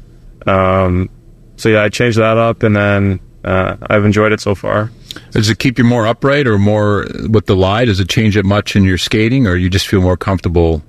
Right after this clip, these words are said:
Speaker 1: Just more comfortable. Like, my hands stay the same, but more blades on the ice.
Speaker 2: Okay.
Speaker 1: Yeah, so, like, even picking pucks up, rims,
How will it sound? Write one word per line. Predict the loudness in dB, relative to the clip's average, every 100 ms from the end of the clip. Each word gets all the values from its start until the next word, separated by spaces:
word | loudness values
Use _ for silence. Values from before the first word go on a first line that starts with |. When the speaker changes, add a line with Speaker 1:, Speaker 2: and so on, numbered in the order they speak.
| -10
Speaker 1:
Just | -4 -2 0
more | 0
comfortable. | 0 -2 0 0
Like, | 0 -2 -6 -20 -20 -20 -20 -20 -20 -20 -20 -20 -20 -20 -20 -12
my | -4
hands | 0 0 0
stay | 0
the | 0 0
same, | 0 2
but | 0 0
more | 0 0
blades | 0 0 0
on | 0 0
the | 0
ice. | -2 -4 0
Speaker 2:
Okay. | 0 2 -2 0
Speaker 1:
Yeah, | 0 0 0
so, | -2 0
like, | 0 0
even | -2 -2
picking | -2 -2
pucks | -2 -2 0
up, | 0 -2
rims, | 0 2 2 2 2 0 -4